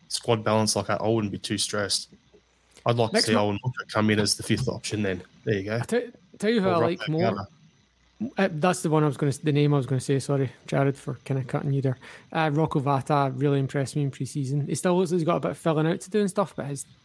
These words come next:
Speaker 2: touch and stuff looks just incredible. Like, he looks like a prospect.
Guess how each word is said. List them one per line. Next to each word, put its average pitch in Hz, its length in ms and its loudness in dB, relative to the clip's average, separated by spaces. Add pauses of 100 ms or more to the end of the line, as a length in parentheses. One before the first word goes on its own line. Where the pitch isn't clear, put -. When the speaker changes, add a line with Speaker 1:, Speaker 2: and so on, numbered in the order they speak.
(120)
Speaker 2:
touch - 360 -2
and 131 200 -4 (300)
stuff - 380 -2
looks - 180 -6
just 143 200 -4
incredible. 143 640 0
Like, 147 220 -2
he 147 260 4
looks 147 300 -2
like 139 160 0
a 135 100 2
prospect. - 680 -6